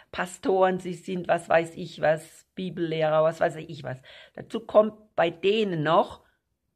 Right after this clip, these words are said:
dass sie ja gelernt haben,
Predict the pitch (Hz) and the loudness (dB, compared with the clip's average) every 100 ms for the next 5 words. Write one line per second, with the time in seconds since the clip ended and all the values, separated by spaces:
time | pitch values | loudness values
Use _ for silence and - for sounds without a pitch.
0 | _ _ _ _ _ _ _ _ _ _ | _ _ _ _ _ _ _ _ _ _
1 | _ _ - 196 233 247 226 208 208 185 | _ _ 4 4 4 10 10 10 8 6
2 | 185 180 - 156 165 196 | 2 -2 -2 0 0 -2